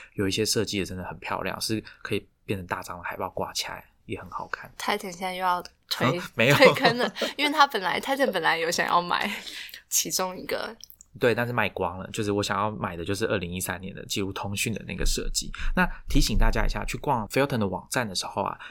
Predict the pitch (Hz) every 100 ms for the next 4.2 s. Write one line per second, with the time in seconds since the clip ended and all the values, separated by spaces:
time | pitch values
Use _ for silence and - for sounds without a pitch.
0 | - 143 135 143 - 135 110 92 110 113
1 | 107 107 98 95 - 135 123 98 92 -
2 | 101 - 92 90 90 95 95 - 87 -
3 | - - 151 151 143 117 110 98 98 107
4 | 107 107